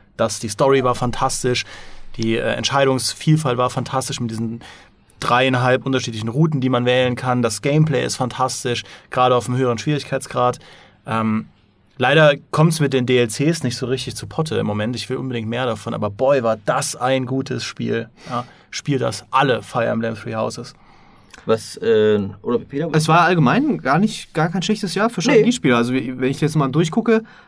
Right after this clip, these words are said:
Speaker 3: äh, richtig gute Teile. Äh, Total War, Three Kingdoms hat natürlich bei uns jetzt nicht so viel gerissen, eben wegen
Speaker 2: Und
Speaker 3: dem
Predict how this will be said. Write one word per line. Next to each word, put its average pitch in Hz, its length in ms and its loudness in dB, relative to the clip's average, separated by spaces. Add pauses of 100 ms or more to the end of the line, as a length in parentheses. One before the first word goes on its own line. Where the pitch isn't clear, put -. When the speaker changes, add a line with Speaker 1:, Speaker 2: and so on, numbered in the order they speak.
Speaker 3:
äh, 143 60 -2
richtig 143 480 0
gute 175 220 -2
Teile. 156 500 0
Äh, 139 240 -2
Total 170 340 2
War, 180 320 2
Three 165 120 -2
Kingdoms 170 300 0
hat 156 120 0
natürlich 139 320 0
bei 131 80 0
uns 160 300 2
jetzt 151 180 -2
nicht 156 140 2
so 156 120 2
viel 151 360 2
gerissen, 139 500 -2
eben 127 200 -2
wegen 123 140 2
Speaker 2:
Und 147 200 6
Speaker 3:
dem - 40 -16